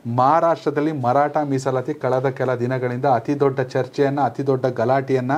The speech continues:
ಸೃಷ್ಟಿಸಿತ್ತು. ಸಾಕಷ್ಟು ಜನರ ಮೇಲೆ, ನೂರಾರು ಜನರ ಮೇಲೆ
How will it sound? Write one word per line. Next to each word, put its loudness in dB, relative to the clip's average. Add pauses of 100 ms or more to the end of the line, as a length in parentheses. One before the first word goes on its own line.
(420)
ಸೃಷ್ಟಿಸಿತ್ತು. -4 (360)
ಸಾಕಷ್ಟು 2
ಜನರ 2
ಮೇಲೆ, 0
ನೂರಾರು 4
ಜನರ -2
ಮೇಲೆ -2